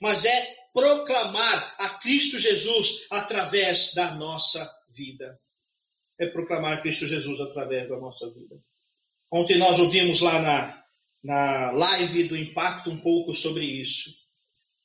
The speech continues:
Sobre como as pessoas precisam ouvir de Cristo a partir de nós.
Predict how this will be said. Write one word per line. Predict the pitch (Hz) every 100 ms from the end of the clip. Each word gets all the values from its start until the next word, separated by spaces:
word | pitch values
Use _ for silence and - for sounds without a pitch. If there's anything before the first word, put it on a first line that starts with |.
| _ _ -
Sobre | 180 170 170 165 -
como | 196 190
as | 185 -
pessoas | 190 - 180 160
precisam | - 175 - 202 185 180 -
ouvir | 180 170 139 202 208
de | 190 185
Cristo | 160 143 - 139 131 _ _ _ 143
a | 143
partir | 147 143 - 147 143 143 - _
de | 143 143
nós. | 123 120